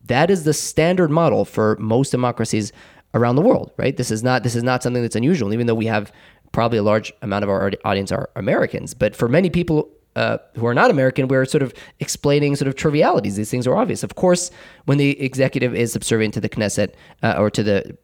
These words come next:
uh, uh, uh, parliament, uh, uh, it, it, it's impossible that they control the parliament. Just about everywhere in the world where there is parliamentary supremacy, you also have, um, this Westminster-style system where, uh, um, uh, uh, the executive serves at the pleasure of parliament. So these issues are, of course,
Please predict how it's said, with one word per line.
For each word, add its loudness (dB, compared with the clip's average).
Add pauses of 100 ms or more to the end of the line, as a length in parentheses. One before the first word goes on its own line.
uh, -2
uh, 2
uh, -4
parliament, 0 (260)
uh, 0
uh, -2
it, -10
it, -18
it's -6
impossible -2
that -4
they -2 (200)
control -2
the -6
parliament. -2 (160)
Just 2
about 4
everywhere 4
in 2
the 0
world 2
where -2
there 2
is -2 (100)
parliamentary -4
supremacy, -8
you -2
also -2
have, -8 (120)
um, -8 (100)
this -6
Westminster-style -6 (560)
system 0
where, 0 (380)
uh, 0
um, -2
uh, -8
uh, -2
the -2
executive -2
serves -2
at -2
the -8
pleasure -2 (400)
of -2
parliament. -2
So 0
these 2
issues 0
are, 2
of -8
course, -2